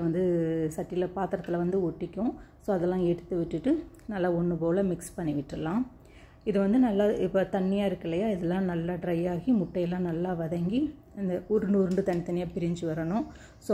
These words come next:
அந்த அளவுக்கு வந்து நம்ம wait பண்ணி, கிண்டி விட்டுட்டு, நம்ம சப்பாத்தி ready பண்ணி வச்சுருக்கோம் இல்லையா, so, அதையும் வந்து இதுல நம்ம சேர்த்துக்கலாம். சேர்த்துட்டு, அந்த நம்ம ready பண்ணி வச்சுருக்க அந்த gravy, இந்த சப்பாத்தி, முட்டை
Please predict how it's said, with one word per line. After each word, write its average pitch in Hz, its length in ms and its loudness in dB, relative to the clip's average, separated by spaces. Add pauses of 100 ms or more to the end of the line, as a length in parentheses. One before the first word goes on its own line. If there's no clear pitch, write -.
அந்த 175 200 2
அளவுக்கு 170 260 0
வந்து 180 200 -2
நம்ம 180 260 0
wait 170 260 0
பண்ணி, 190 200 2 (380)
கிண்டி 185 280 2
விட்டுட்டு, 165 340 0 (460)
நம்ம 185 220 0 (100)
சப்பாத்தி 202 380 0
ready 175 180 0
பண்ணி 185 180 0
வச்சுருக்கோம் 180 420 -4
இல்லையா, 220 240 2 (380)
so, 196 160 -2
அதையும் 185 340 2
வந்து 175 180 2
இதுல 190 220 0
நம்ம 165 220 -2
சேர்த்துக்கலாம். 156 520 -8 (680)
சேர்த்துட்டு, 170 460 -2 (640)
அந்த 165 240 -2
நம்ம 175 200 0 (180)
ready 180 220 0
பண்ணி 175 200 2
வச்சுருக்க 165 420 -4
அந்த 156 180 -2
gravy, 165 320 -2 (140)
இந்த 170 100 -4 (100)
சப்பாத்தி, 156 420 -8 (540)
முட்டை 175 260 -4